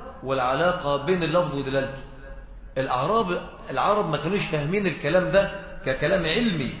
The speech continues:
ولكن كانوا بإيه؟ بيطبقوه من غير ما يعرفوا التقنيات العلمية اللغوية اللي احنا هنتكلم بها دلوقتي. العرب كانوا عارفين المبتدأ والخبر والفعل والمفعول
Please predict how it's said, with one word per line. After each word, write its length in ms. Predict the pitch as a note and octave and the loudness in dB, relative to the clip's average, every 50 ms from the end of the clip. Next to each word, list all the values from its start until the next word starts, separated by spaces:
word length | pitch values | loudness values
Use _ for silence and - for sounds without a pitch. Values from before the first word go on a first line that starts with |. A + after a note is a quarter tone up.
| - - | -8 -2
ولكن 360 | C3 C3 C#3+ F3+ F3+ - D#3 | 0 4 4 4 4 4 2
كانوا 200 | D3 G#3 G#3+ G3+ | 2 2 2 4
بإيه؟ 480 | E3 E3+ F3 F3+ F#3 F#3+ F3 - - - - - - - - - - - - - - - - | 4 4 6 6 6 6 6 4 0 -6 -10 -10 -12 -14 -14 -14 -16 -16 -16 -16 -16 -14 -6
بيطبقوه 920 | C#3 C#3 C#3 C3+ C#3 - - D3+ E3+ G#3 A#3 A#3+ F#3 A#2 G#2 - - - - - - - - - | -4 -4 -2 -2 -2 -2 0 2 2 4 4 4 2 0 -2 -6 -10 -12 -12 -12 -12 -12 -8 -4
من 200 | D3 D3+ D3+ D3+ | -2 0 0 0
غير 380 | C#3+ F#3+ B3+ C#4+ D4 C4 G#3+ | 2 2 4 4 4 4 4
ما 120 | G3 F#3+ F3 | 2 2 2
يعرفوا 580 | F3 E3+ D#3 D#3 F3 A3+ A3+ D3+ F3+ G3 - - - - - - - - D3 | 4 2 2 2 2 2 2 2 0 0 0 -2 -4 -10 -12 -14 -6 -2 -2
التقنيات 680 | C#3+ - - D#3 D3+ D3+ D#3 D#3 E3+ G#3 A#3 G#3+ D3+ | -2 2 2 2 2 2 0 2 4 4 4 4 2
العلمية 640 | E3+ D#3 D3+ D3 D3 D3 D3 E3 F#3 F#3+ F3+ F3 D#3+ | 2 2 2 0 0 0 0 0 0 2 2 2 2
اللغوية 720 | D3 D3 C#3+ B2+ C3+ C#3+ D#3 E3+ F3+ E3+ E3+ E3 E3 - - - - - | 2 0 -2 0 0 0 2 2 2 2 0 0 -2 -4 -8 -10 -8 -4
اللي 160 | C3+ C#3 E3 F#3 | -2 0 0 0
احنا 160 | - D3 D3 | 0 -2 -4
هنتكلم 340 | C#3 - E3 D3+ C#3+ C#3 C#3 | -2 -2 -2 -2 -2 -2 -2
بها 140 | C#3+ C#3 | -2 -2
دلوقتي. 480 | A#2+ A#2+ A#2 A#2+ A2 - - - - - - - - - - - - - - - - - - - - - - - - - - - - - - - | -2 -2 -4 -4 -6 -6 -10 -12 -14 -16 -16 -16 -16 -18 -18 -18 -18 -18 -18 -18 -18 -18 -18 -18 -18 -18 -18 -18 -18 -18 -20 -20 -20 -18 -10 -6
العرب 680 | C3+ C3 - D#3+ G#3+ A3+ A3 A3 A3 - - - - - - | -4 -2 2 2 4 4 4 2 0 -2 -6 -8 -10 -8 -4
كانوا 160 | D3 D3 C#3+ | -2 0 2
عارفين 480 | C#3 C#3 C3+ - - F#3+ F#3 F3 D#3 C#3+ | 2 0 0 -2 -2 -2 0 0 0 -2
المبتدأ 640 | C3+ C3 C3+ C3 - - D#3 D3 C#3 - - B2 | -2 -2 -4 -6 0 2 2 2 2 0 -2 -4
والخبر 600 | B2+ B2 - - C#3 B2 A#2 A2 - - - - - - - - - - - - | -6 -6 -2 0 0 0 0 -2 -4 -8 -10 -12 -14 -16 -16 -16 -16 -16 -8 -4
والفعل 440 | C3 B2+ B2 - D#3+ D#3+ D3 D3 | -4 -4 -2 0 2 2 2 2
والمفعول 680 | C#3+ C#3 C3 C3 B2+ B2 B2+ C3 C#3 C#3 B2+ A#2 A2 | 2 0 0 0 -2 -2 -2 -2 -2 -2 -2 -2 -4